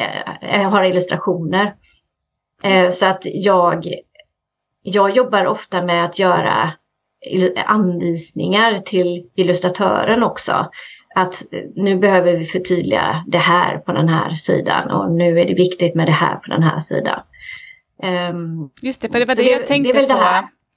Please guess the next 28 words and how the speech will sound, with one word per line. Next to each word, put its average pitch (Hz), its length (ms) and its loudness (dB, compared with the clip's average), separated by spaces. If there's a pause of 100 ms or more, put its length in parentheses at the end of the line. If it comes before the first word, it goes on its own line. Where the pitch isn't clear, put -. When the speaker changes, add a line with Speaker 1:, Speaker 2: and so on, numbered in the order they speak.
Speaker 2:
Om 233 140 -2
det 233 80 0
är, 208 360 2
är 233 160 2
det 247 100 -2
skillnad 233 720 -2
på 185 400 0 (320)
il-, 220 200 -4
om 220 120 0
man 220 120 2
jämför 208 420 0
liksom 196 300 -2
med 196 100 -2
hur 208 100 -4
illustrationer 190 640 -6
ser 196 300 -2
ut 180 140 -10
i 185 120 0
en 170 240 -2 (180)
småbarnsbok 226 920 0
med 196 280 -2
illustrationer 185 640 -4
som 190 140 -4
behöver 185 280 0
vara 180 260 2
någon 175 180 -6
slags - 320 -2
mer 180 320 -2